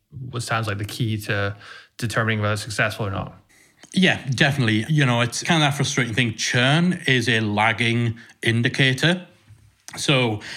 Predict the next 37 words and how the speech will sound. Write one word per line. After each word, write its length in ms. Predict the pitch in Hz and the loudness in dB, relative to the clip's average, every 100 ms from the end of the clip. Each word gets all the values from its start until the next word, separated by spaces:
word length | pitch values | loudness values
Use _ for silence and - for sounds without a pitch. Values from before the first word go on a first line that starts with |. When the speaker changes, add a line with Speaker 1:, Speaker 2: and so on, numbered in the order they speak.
| - - | -14 -6
Speaker 2:
if 140 | 135 | -2
you 100 | 135 | 0
start 280 | 143 - 127 | 0 0 0
a 40 | 113 | 0
membership 400 | 117 127 123 107 | 0 0 -2 -2
and 100 | 113 | -2
then 100 | 107 | 0
six 280 | 123 113 | -2 -4
months 220 | 110 107 123 | -4 -2 0
in, 200 | 160 113 | 0 0
you 100 | 104 | 0
realize 540 | 110 107 104 101 98 | 0 0 0 -2 -2
that 180 | 107 104 | -4 -2
you 140 | 104 | -2
have 160 | 104 95 | -2 -2
a 240 | 92 90 - - - | -4 -6 -14 -20 -18
shocking 680 | - - - 165 - 127 110 | -8 -4 -2 -2 0 -2 -2
churn 360 | - 123 127 113 | -2 -2 0 -2
rate 380 | 95 92 - - - - | -2 -4 -8 -16 -20 -16
and 220 | - 120 113 | -4 -2 0
people 300 | 131 120 107 | -2 0 -2
are 60 | |
leaving 560 | 101 151 139 113 104 - - - _ | 0 0 2 0 -2 -6 -18 -20 _
after 580 | 123 110 - 107 101 98 - _ | -6 -4 -4 -2 -2 -6 -12 _
three 280 | - - 117 | -12 -4 0
or 100 | 104 | -2
four 240 | - 107 98 | -2 -4 0
months, 560 | 139 202 101 - - - - - - - | 2 2 0 -6 -8 -12 -16 -16 -18 -12
then 580 | 117 131 135 135 123 - _ _ _ _ | -2 2 2 2 0 -4 _ _ _ _
the 160 | 135 | -4
cause 720 | 139 - 135 139 170 185 - - | -4 -4 -2 0 0 0 -6 -10
of 300 | - 135 117 110 | -4 -2 -2 0
that 260 | 123 - | -2 -2
churn 600 | - - 120 160 208 - | -6 -4 0 0 0 -2
is 240 | - 139 - | 0 0 0
something 540 | - 135 127 127 117 | -2 -2 -2 -2 -2
that 340 | 110 107 110 | 0 -2 -2